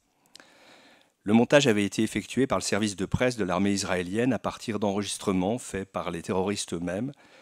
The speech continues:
puis diffusés par leurs soins sur les réseaux sociaux. Certains autres provenaient de téléphones de témoins directs et aussi de ceux des premiers secours arrivés sur les sites, soignants et militaires israéliens.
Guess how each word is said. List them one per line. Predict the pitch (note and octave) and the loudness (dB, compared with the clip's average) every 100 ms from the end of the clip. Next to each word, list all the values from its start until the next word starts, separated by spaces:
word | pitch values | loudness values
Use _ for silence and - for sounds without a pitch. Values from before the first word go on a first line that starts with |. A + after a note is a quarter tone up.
| - - - | -20 -20 -10
puis | A2 | -6
diffusés | G#2+ A#2+ - A#2+ C3+ | -4 -4 -2 2 4
par | G#2 | 4
leurs | F#2+ F#2+ | 4 2
soins | - A#2 B2 | 0 0 0
sur | - F#2+ | 0 -2
les | |
réseaux | F#2 F#2+ G#2+ | -2 -4 -4
sociaux. | - - - D2+ D#2 _ _ _ _ _ _ _ - - | -6 -8 -10 -12 -20 _ _ _ _ _ _ _ -20 -6
Certains | - B2 - A2 | -2 0 2 4
autres | C3+ - | 4 0
provenaient | G2+ G2 G2 A2+ | -2 0 2 2
de | G#2 | 2
téléphones | - F#2+ F#2 A#2 A2+ | 0 -4 -2 0 0
de | |
témoins | F#2 G2+ F#2+ | 0 -2 -2
directs | F2 F2+ G2 B2+ - - - - - - - | -2 -2 -4 -4 -12 -20 -20 -20 -20 -20 -6
et | A#2 | -2
aussi | A2+ - C#3 | 2 2 2
de | A2 | 2
ceux | G2+ B2+ C3 | 4 4 4
des | G2+ | 4
premiers | - A2+ | 4 4
secours | A2 - A#2+ B2 | 6 2 2 0
arrivés | F#2+ F#2 G2 | 0 -2 -4
sur | - F#2 | -6 -8
les | F2 | -6
sites, | - C3 - - _ - | -6 -6 -10 -12 _ -10
soignants | - F#2 G2 G2+ A#2+ | -2 2 4 4 2
et | - G#2 | -2 -4
militaires | F#2+ F#2+ - F#2+ | -2 -2 -4 -4
israéliens. | F#2 E2 D#2 D#2 D#2 - | -4 -6 -6 -8 -10 -18